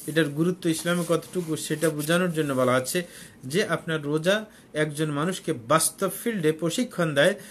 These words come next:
যে কিভাবে নিজের, হ্যাঁ, আপনার কুপ্রবৃত্তিকে নিয়ন্ত্রণ করা যায় এবং কিভাবে তাকে আপনার শানিত করা যায় সেটাই শিক্ষা দেয়। হুম, এবং রোজা পাশাপাশি শিক্ষা দেয় যে আপনার কতটুকু দায়িত্বশীলতা আপনার মধ্যে রয়েছে সেটা,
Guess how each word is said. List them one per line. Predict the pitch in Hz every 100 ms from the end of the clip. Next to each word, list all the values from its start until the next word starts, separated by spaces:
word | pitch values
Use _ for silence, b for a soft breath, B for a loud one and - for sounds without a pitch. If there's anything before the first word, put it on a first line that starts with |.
| B 147
যে | 170
কিভাবে | 170 185 180 170 151
নিজের, | 147 151 - - B -
হ্যাঁ, | 190 220
আপনার | 151 156 160
কুপ্রবৃত্তিকে | 156 165 160 185 226 233 185 160
নিয়ন্ত্রণ | 147 156 180 185
করা | 147 139 131
যায় | 131 127 B B -
এবং | 156 185 170 -
কিভাবে | 202 196 170 160
তাকে | 151 139 160 202 - B -
আপনার | 135 139 135
শানিত | - 160 160 151
করা | 147 170
যায় | 170 151 156 B
সেটাই | - 165 160 143
শিক্ষা | - 127 139
দেয়। | 123 120 110 B B - -
হুম, | 196 170
এবং | 156 175 156
রোজা | 139 143 185
পাশাপাশি | 185 160 160 151 151
শিক্ষা | 170 190 165
দেয় | 139 165 170 B B
যে | 151
আপনার | 147 156 143
কতটুকু | 139 151 185 185 175 131
দায়িত্বশীলতা | 131 165 170 175 196 208 175
আপনার | 151 147 139
মধ্যে | 139 139
রয়েছে | 151 170 196
সেটা, | 208 202 208